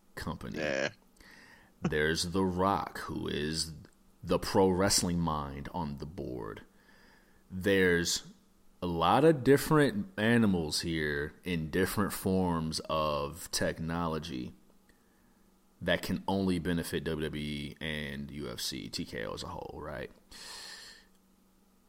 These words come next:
Speaker 1: But come January, when Netflix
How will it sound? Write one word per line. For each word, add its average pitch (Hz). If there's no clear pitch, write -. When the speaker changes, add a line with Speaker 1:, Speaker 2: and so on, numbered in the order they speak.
Speaker 1:
But 101
come 170
January, 120
when 80
Netflix 110